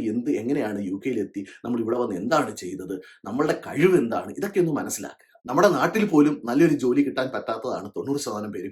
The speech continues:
യു കെയിലേക്ക് സ്റ്റുഡന്റ് വിസയിൽ വരുന്നത്. ഞാൻ കുറ്റമായിട്ട് പറയുന്നതല്ല, നമ്മുടെ നാട്ടിൽ ഒരു നല്ല ജോലി കിട്ടാത്തത് കൊണ്ട് തന്നെയാണ് പലരും ഇങ്ങോട്ട് വരുന്നത്. അന്നേരം അവരിവിടെ വന്നു കഴിയുമ്പോൾ, ഇപ്പൊ നമ്മുടെ നാട്ടിൽ ബംഗാളികൾ വന്ന് അവര്, അവർക്കൊരു ഇന്റർവ്യൂ ഒന്നുമില്ല, അവര് ഡയറക്റ്റ് എവിടെയെങ്കിലും വീടുകളിൽ പണിക്ക് പോകുന്നു, അല്ലെങ്കിൽ പറമ്പിൽ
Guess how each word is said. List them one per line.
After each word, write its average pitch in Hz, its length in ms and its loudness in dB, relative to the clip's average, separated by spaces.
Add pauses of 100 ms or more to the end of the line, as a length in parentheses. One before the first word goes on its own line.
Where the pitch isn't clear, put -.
യു 87 100 -10
കെയിലേക്ക് 98 260 -8
സ്റ്റുഡന്റ് 90 300 -14
വിസയിൽ 87 280 -10
വരുന്നത്. - 320 -20 (140)
ഞാൻ 120 140 -12
കുറ്റമായിട്ട് 127 440 -4
പറയുന്നതല്ല, 113 500 -4 (260)
നമ്മുടെ 202 200 -4
നാട്ടിൽ 143 260 -4
ഒരു - 120 -4
നല്ല 107 180 -6
ജോലി 104 220 -8
കിട്ടാത്തത് 110 360 -6
കൊണ്ട് 117 200 -6
തന്നെയാണ് 110 320 -6
പലരും 85 240 -18
ഇങ്ങോട്ട് - 260 -20 (240)
വരുന്നത്. - 320 -20 (360)
അന്നേരം 185 240 2 (100)
അവരിവിടെ 233 400 4
വന്നു 185 240 2
കഴിയുമ്പോൾ, 127 440 2 (300)
ഇപ്പൊ 190 200 4
നമ്മുടെ 175 240 0
നാട്ടിൽ 156 280 -2
ബംഗാളികൾ 143 400 4 (120)
വന്ന് 110 180 -2 (180)
അവര്, 202 160 6 (380)
അവർക്കൊരു 175 340 4
ഇന്റർവ്യൂ 165 360 4
ഒന്നുമില്ല, 139 380 2
അവര് 147 180 -2
ഡയറക്റ്റ് 127 340 -2
എവിടെയെങ്കിലും 143 340 8
വീടുകളിൽ 131 380 0
പണിക്ക് 120 280 -2
പോകുന്നു, 104 300 -6 (300)
അല്ലെങ്കിൽ 120 320 0
പറമ്പിൽ 110 260 -4